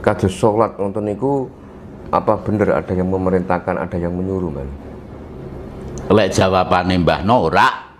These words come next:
Speaker 2: sing iso ngongkon ya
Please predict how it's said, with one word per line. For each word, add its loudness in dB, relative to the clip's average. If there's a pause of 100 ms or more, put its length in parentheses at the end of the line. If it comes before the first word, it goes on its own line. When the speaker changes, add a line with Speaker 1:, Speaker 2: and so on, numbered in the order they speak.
(1400)
Speaker 2:
sing 6
iso 6
ngongkon 4
ya -4